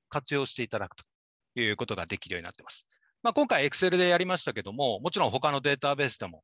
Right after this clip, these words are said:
えー、可能なので、例えばMicrosoft Accessとかですね、えー、そういったデータベースのデータともつなげて使っていただくことができます。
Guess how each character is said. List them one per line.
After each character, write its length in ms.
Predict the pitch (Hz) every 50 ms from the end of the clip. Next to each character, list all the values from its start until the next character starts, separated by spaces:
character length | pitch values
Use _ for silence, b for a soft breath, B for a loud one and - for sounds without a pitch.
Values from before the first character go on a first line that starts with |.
| _ _
え 200 | - 87 90 87
ー、 20 | 85
可 140 | - 110 110
能 160 | 110 110 113
な 140 | 113 110 104
の 100 | 90 85
で、 220 | - 160 165 156 B B B B B
例 160 | - 170 170 190
え 80 | 151
ば 20 | 110
Microsoft 600 | 104 107 113 120 - 113 110 - - 117 101 -
Access 500 | 113 104 104 - - - 120 101 - -
と 80 | -
か 100 | - -
で 80 | - -
す 120 | - -
ね、 100 | 175 156 - _ _
え 260 | - 95 90 87 85 85
ー、 20 | -
そ 80 | -
う 40 | 113
い 20 | 110
っ 20 |
た 100 | - 113
デ 180 | 95 110 107 104
ー 20 |
タ 160 | - 113 107
ベ 100 | 101 110
ー 20 | 98
ス 120 | - -
の 80 | 90 82
デ 180 | 87 90 90
ー 20 | -
タ 200 | - 87 87 -
と 120 | - 240
も 140 | 254 240 -
つ 140 | - - 110
な 100 | 95 92
げ 100 | 95 -
て 220 | - 87 82 - _ _
使 180 | - - -
っ 60 | 87
て 140 | - - 87
い 40 | 82
た 100 | - -
だ 100 | 85 85
く 40 | -
こ 80 | 151
と 80 | 147 233
が 120 | 220 - - _ _
で 100 | - -
き 100 | - -
ま 80 | -
す。 160 | - - -